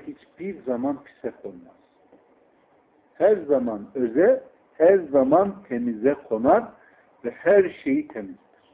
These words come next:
Ve Allah Resulü Aleyhisselatü Vesselam şu, şunlarda şifa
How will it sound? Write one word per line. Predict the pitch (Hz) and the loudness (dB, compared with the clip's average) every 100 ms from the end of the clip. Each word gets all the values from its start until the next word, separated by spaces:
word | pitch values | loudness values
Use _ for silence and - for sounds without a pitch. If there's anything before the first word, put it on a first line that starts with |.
| _ _ _ _ _ _ _ | _ _ _ _ _ _ _
Ve | 139 | 2
Allah | 151 151 160 | 4 4 4
Resulü | 139 - 127 | 0 -2 2
Aleyhisselatü | 117 113 - 110 110 107 107 | 2 0 -8 -2 -2 -2 -8
Vesselam | 104 - 113 135 170 185 _ _ - - _ _ | -10 -8 0 2 2 -4 _ _ -20 -20 _ _
şu, | - - 160 147 127 - - | -20 -4 0 0 -2 -14 -20
şunlarda | - 135 135 131 120 156 180 202 - _ _ _ - | -10 -4 4 4 6 4 2 0 -12 _ _ _ -20
şifa | - 135 127 110 | -6 4 4 4